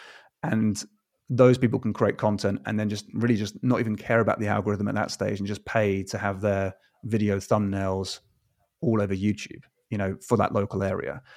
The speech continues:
and go a little bit broader. But, uh, that's a great strategy for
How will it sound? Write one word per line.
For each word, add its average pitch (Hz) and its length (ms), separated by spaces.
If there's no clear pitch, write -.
and 156 100
go 104 100
a - 20
little 107 180
bit - 160
broader. 107 420
But, 117 100
uh, - 100
that's 131 240
a - 20
great 113 240
strategy 104 380
for 95 400